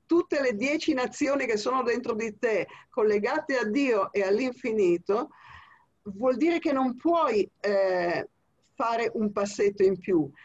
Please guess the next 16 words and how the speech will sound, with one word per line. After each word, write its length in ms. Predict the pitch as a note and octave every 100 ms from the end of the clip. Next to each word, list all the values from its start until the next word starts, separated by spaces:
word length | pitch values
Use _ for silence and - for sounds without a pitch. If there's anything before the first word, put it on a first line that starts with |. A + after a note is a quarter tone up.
| -
Devi 300 | F#3 A3 A#3
fare 300 | C4 E4 D4+
un 140 | C4
lavoro 640 | B3 A#3+ D4 D#4 C#4 C#4+ C#4+
che 120 | C4+
ti 160 | A#3 G#3+
porta 640 | C4+ C#4 C#4+ C#4+ C#4 -
a 220 | A3+ G#3+ - _
un, 600 | A3 G#3+ G#3+ G3+ G#3 -
a 80 | G3+
un 100 | G#3+
livello 640 | G#3+ G#3+ C4+ D#4 D#4+ D#4 D4+
che 160 | B3
non 240 | B3 A#3+ B3+
ha, 320 | D4+ D4+ - _ _ _ _ _ _ _ _
ehm, 1080 | G#3 G#3 G3+ G3 F#3+ F#3 F3 E3+ D#3 F#3